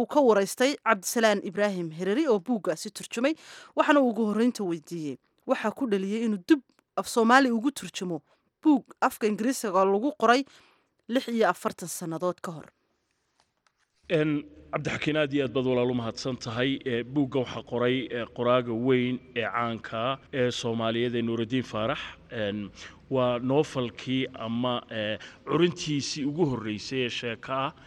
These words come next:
Speaker 2: ee uu qoro. Eh, wuxuu qoray kun iyo sagaal boqol iyo siddeed iyo lixdankii, isagoo markaa, en, saddex iyo labaatan jir keliya ahaa,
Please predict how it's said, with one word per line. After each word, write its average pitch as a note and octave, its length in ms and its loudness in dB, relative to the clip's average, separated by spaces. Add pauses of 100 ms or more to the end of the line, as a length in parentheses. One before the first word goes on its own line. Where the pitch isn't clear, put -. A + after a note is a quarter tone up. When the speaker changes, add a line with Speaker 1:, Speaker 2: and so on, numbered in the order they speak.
Speaker 2:
ee B2 80 0
uu B2 220 -2
qoro. C#3+ 320 0 (240)
Eh, C#3 180 2
wuxuu D3 320 -4
qoray B2+ 320 -2 (100)
kun E3 340 -4
iyo C3+ 320 -2
sagaal C3 340 -4
boqol C3 360 -6
iyo A#2+ 140 -4
siddeed B2+ 360 -6
iyo C3 120 0
lixdankii, B2 640 -8 (320)
isagoo C3+ 360 -4
markaa, A#2+ 600 -4
en, G#2+ 420 -6 (300)
saddex C3 260 -8
iyo A#2 100 -2
labaatan A#2+ 300 -4
jir B2+ 160 -10
keliya B2+ 420 -4
ahaa, A#2 360 -4